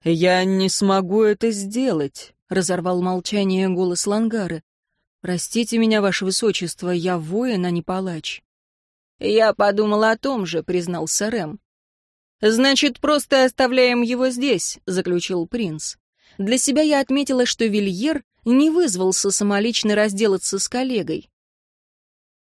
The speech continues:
"Я не могу убить безоружного", снова вступил в разговор Лангара, "но у меня есть другое решение проблемы. Вы возьмёте Ибарру с собой,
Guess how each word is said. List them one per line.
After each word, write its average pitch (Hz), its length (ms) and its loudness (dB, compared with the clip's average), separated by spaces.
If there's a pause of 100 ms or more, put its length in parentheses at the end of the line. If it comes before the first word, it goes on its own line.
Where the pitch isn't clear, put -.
"Я 196 240 0
не 220 120 2
могу 220 400 2
убить 220 320 0
безоружного", 196 1120 0
снова 180 380 -2
вступил 190 480 0
в - 60 -6
разговор 185 440 -2
Лангара, 208 580 -2 (400)
"но 190 240 2
у 202 60 4
меня 208 220 4
есть 214 600 -2
другое 208 520 4
решение 208 560 0
проблемы. 220 680 -4 (400)
Вы 214 340 2
возьмёте 202 540 2
Ибарру 196 440 0
с 180 60 -6
собой, 196 760 -2